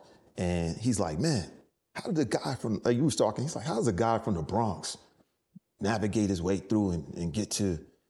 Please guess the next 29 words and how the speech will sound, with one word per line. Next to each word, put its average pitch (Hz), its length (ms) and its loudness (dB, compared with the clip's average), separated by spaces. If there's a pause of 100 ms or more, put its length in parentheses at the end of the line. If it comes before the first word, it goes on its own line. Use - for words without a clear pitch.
(220)
the - 60 -6
business 107 320 2
school?" - 160 -4
And 90 40 -2
I - 20 -2
said, 82 200 -4
"Well, 92 120 0
I 107 40 4
was 101 120 2
in 92 60 2
a 85 40 0
program 92 320 2
called - 160 -4
Prep 90 140 0
for 82 60 -2
Prep." 110 180 -6
And 131 80 -6
he's 131 80 -4
like, - 140 -8
"Prep - 180 -6
for - 80 -4
Prep?" - 520 -4 (240)
He's - 120 -6
like, 131 140 0 (280)
"I - 200 0 (140)
actually 147 300 2
invested 107 440 2
in 95 80 2
that, - 340 -4